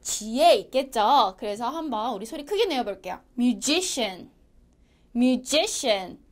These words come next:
아주 잘하셨어요. 자, 여기서도 S가 Z로 바뀌었습니다. 왜냐? 강세를 받아서 스보다는 Z가 더 세기 때문이에요.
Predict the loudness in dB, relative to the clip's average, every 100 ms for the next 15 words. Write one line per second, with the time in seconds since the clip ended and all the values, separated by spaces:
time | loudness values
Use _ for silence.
0 | _ _ _ _ _ _ _ -10 -8 -2
1 | 0 0 -2 -2 -2 -2 0 0 2 2
2 | 0 0 -2 0 0 0 -2 -2 -6 -4
3 | 0 2 4 2 -2 -18 -8 -6 -2 0
4 | 0 0 0 2 0 0 -4 -4 -2 4
5 | 4 4 2 0 0 -2 -12 -10 -2 0
6 | 0 0 0 0 -2 -2 0 0 -2 -8
7 | -16 -10 -8 0 0 0 -2 -4 -4 -6
8 | -6 -2 0 0 -2 -4 -2 -2 0 0
9 | 0 -2 -4 -4 -4 -6 -6 -12